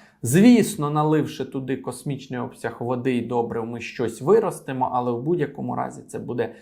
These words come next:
не те, що можна виростити на хороших чорноземах. Отже, інформацію про якість ґрунтів можна отримати, в принципі, з, є така карта Geomap Land, е,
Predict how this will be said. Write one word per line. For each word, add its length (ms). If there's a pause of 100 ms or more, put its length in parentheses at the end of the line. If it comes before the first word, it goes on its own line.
(120)
не 220
те, 280
що 220
можна 320
виростити 760 (380)
на 420 (340)
хороших 520
чорноземах. 800 (100)
Отже, 320 (1300)
інформацію 760
про 180
якість 440
ґрунтів 480
можна 500
отримати, 600
в 160
принципі, 680
з, 540 (540)
є 340
така 300
карта 760 (320)
Geomap 760 (160)
Land, 640
е, 260